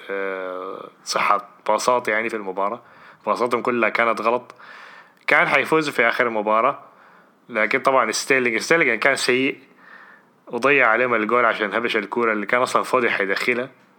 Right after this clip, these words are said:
وهو كان مسلل، فضاعت عليهم الجول يعني. فمرة تانية ست-، رجع لنا ستيرلينج اللي قبل اليورو داك مرة تانية.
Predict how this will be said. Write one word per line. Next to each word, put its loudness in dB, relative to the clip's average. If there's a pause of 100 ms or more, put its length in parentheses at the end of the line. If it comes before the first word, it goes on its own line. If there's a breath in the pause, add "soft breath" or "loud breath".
(180)
وهو 0
كان -2
مسلل، -4
فضاعت -4
عليهم -4
الجول -6
يعني. -14 (760 soft breath)
فمرة 0
تانية 2
ست-، -2
رجع 2
لنا 2
ستيرلينج 0
اللي 0
قبل -4
اليورو 0
داك -6
مرة -6
تانية. -14